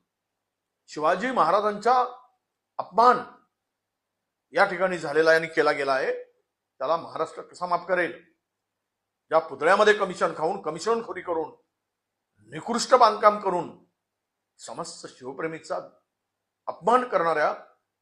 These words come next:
या नालायक लोकांना आता धडा शिकवण्याची वेळ आली आहे. मी आवाहन करतोय,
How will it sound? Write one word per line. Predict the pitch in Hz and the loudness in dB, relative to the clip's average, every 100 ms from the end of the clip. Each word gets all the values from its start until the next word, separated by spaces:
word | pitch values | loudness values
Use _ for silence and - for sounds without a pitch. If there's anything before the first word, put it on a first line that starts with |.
| _ _ - | _ _ -6
या | 165 | -4
नालायक | 165 107 131 175 175 | -4 -4 2 2 0
लोकांना | 156 - 147 139 | -6 -6 -6 -8
आता | 147 | -10
धडा | 170 117 143 | -8 -6 -8
शिकवण्याची | 139 135 131 131 | -8 -14 -14 -14
वेळ | 117 110 | -14 -14
आली | 101 95 | -16 -20
आहे. | - _ _ _ _ _ _ _ _ _ _ | -20 _ _ _ _ _ _ _ _ _ _
मी | 147 | -4
आवाहन | 127 156 220 | 4 6 6
करतोय, | 220 208 214 220 185 123 | 4 0 2 2 2 -2